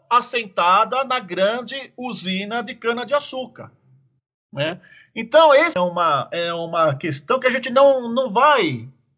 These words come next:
resolver tão, tão cedo, se é que vai resolver, né? Aí você parte pra um outro,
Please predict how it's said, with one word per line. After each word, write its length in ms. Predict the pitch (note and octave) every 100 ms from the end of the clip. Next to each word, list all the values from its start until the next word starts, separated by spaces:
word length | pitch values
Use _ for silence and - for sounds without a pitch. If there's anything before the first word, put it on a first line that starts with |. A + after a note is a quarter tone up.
| _ -
resolver 600 | G3 F#3+ G3+ D3+ F#3+ F#3+ -
tão, 440 | G3+ G3+ F3 C3 - _ -
tão 160 | G#3+
cedo, 360 | - E3+ B2 A#2
se 240 | - F#3+
é 100 | A#3+
que 120 | B3 E3+
vai 140 | F3+
resolver, 440 | D#3 C#3 B2 - _ _ _ _
né? 220 | C3+ F3 - _ - - _ _ _
Aí 280 | C4+ C#4+ E4+
você 140 | D#4+
parte 340 | C#4+ D4 C#4+ C4+
pra 160 | D4+
um 40 | C#4
outro, 640 | B3+ C#4+ D4+ C#4+ D4+ D4